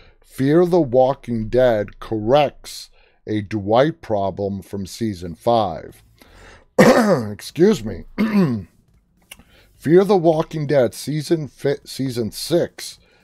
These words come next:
has fixed a big problem with Dwight, played by Austin Emilio, that carried over from season five. A lot of fans familiar with Dwight's arc from The Walking Dead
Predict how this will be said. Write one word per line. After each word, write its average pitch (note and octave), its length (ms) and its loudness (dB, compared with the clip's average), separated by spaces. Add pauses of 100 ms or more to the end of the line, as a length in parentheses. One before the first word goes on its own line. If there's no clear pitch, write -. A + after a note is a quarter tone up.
(140)
has A2 280 -2
fixed - 400 -4
a - 80 -8
big D3 500 0
problem C3+ 540 0
with G#2+ 240 -6
Dwight, A#2 560 2 (500)
played A#2 300 2
by G2+ 300 -2
Austin C3+ 460 0
Emilio, B2+ 600 0
that G#2 320 -4
carried A#2 500 0
over A2+ 540 0
from F#2+ 240 -12
season F#2 480 -8
five. - 720 -4 (580)
A F2+ 60 -6
lot A#2+ 280 4
of D#3 100 -2
fans C#3+ 400 0
familiar B2 580 0
with G2+ 300 -8
Dwight's G#2+ 500 -2
arc C3 340 2
from G#2 180 -8
The G2+ 100 -8
Walking G2+ 500 -4
Dead A#2 460 2